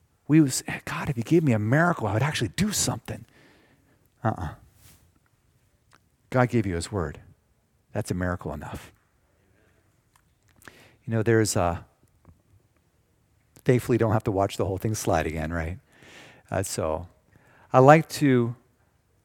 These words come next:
share a few things as we close. There's no question in my mind that we have lost people that we love to death. We have.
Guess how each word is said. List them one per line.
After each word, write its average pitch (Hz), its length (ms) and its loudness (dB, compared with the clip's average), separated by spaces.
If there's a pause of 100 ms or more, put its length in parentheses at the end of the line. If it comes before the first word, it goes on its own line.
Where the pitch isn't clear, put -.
(480)
share 127 460 4
a 113 60 -6
few 127 200 -2
things 104 320 -2
as 92 180 -4
we 104 80 -6
close. 90 480 -8 (1000)
There's 139 260 8
no 147 140 4
question 156 380 4
in 117 40 0
my 113 140 2
mind 107 400 0
that 104 220 -4 (500)
we 131 640 2 (240)
have 110 560 0 (180)
lost 120 580 0 (100)
people - 420 -8 (520)
that 117 160 2
we 131 140 4
love 90 300 0 (240)
to - 80 0
death. - 380 -4 (1300)
We 123 120 4
have. 120 300 0